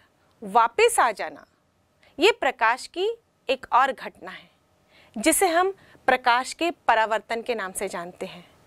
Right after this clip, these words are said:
और इसी घटना के कारण, यानी कि प्रकाश के परावर्तन के कारण, आप अपनी आसपास की चीज़ों को देख सकते हैं,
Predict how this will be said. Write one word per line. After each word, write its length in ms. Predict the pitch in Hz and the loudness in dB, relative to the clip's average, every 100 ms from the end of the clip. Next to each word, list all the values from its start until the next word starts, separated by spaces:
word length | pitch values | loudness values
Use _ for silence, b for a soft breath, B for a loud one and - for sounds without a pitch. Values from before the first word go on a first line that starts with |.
| _ B B B B | _ B B B B
और 260 | 320 381 - | 4 4 2
इसी 260 | 285 269 440 | 2 6 6
घटना 400 | 320 269 - 269 | 4 -2 -2 -2
के 160 | 262 247 | 0 0
कारण, 320 | 220 180 160 - _ b b | 0 -2 -4 -18 _ b b
यानी 240 | 330 370 | 2 2
कि 140 | 392 440 | 0 0
प्रकाश 540 | 381 240 254 262 311 | 0 0 2 0 0
के 120 | - | -6
परावर्तन 680 | - - 247 370 415 320 302 | -6 0 2 4 2 -2 -6
के 180 | - 285 | -8 -10
कारण, 380 | - 208 185 147 _ b b - | -6 -6 -6 -14 _ b b 0
आप 280 | 269 330 - | 2 4 2
अपनी 300 | 285 254 294 - | -4 -4 -4 -4
आसपास 500 | 226 277 - 277 269 | -4 -6 -2 -2 -2
की 140 | - 277 | -6 -6
चीज़ों 340 | 240 214 233 | -6 -4 -2
को 140 | 320 | 0
देख 240 | 247 220 226 | 2 2 0
सकते 360 | - 196 - | -2 -8 -10
हैं, 240 | 196 180 | -14 -14